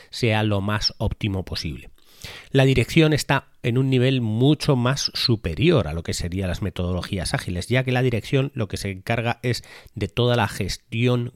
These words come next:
global del proyecto, tanto en, eh, en, en las líneas bases de ese proyecto, pues, como en la calidad o cosas así.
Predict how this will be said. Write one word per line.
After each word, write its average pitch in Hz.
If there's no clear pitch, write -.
global 104
del 104
proyecto, 101
tanto 87
en, 80
eh, 80
en, 78
en 98
las -
líneas 127
bases 90
de 85
ese 104
proyecto, 101
pues, 92
como 78
en 73
la 73
calidad 92
o 87
cosas 80
así. 80